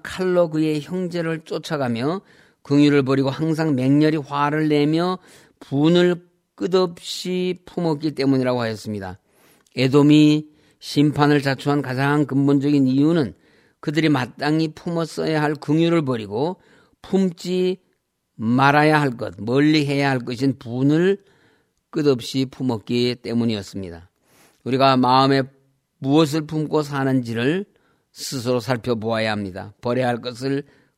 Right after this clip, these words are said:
끝내 고집하고 간직해야 할 것을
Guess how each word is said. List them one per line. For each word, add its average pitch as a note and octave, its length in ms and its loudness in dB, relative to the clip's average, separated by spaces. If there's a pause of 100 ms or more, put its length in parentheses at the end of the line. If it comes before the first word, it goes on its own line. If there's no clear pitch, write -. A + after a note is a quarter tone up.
끝내 E3 340 2
고집하고 A2+ 640 -6 (840)
간직해야 C3+ 760 0
할 B2+ 220 -2
것을 B2+ 480 -4